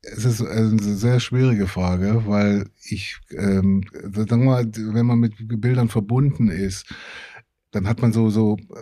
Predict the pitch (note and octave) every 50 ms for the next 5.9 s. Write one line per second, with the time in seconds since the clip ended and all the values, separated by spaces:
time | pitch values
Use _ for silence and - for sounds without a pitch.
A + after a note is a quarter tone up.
0 | - F#2 G2 G2+ G2+ G2 - C3+ B2+ A2 G#2 - - B2 C3 C#3+ C#3 - - A#2
1 | A2+ A2+ A2+ A2+ A2+ A2+ A2+ G#2+ - - A2+ G#2+ A2 A2 G#2+ G#2 - - C3 C#3
2 | D3 C#3 - - C3+ B2 A#2 G#2+ A2+ A2 G#2+ - C3 - - - C#3 A#2+ A2 -
3 | C#3+ D#3 D3+ A#2+ G2+ - G#2+ G2+ F#2+ - G2+ F#2+ G2 A#2 B2 C#3+ D3 C3+ C#3+ C#3
4 | C#3 C#3 C#3+ C#3 - - - - - _ - A#2 A2+ A2+ G#2+ B2 C3 B2+ B2 A2+
5 | A#2 A2 G#2+ - G#2+ G2 - G#2+ G#2 G#2 F#2+ F2 D#2 D2+ D2 D2 D#2+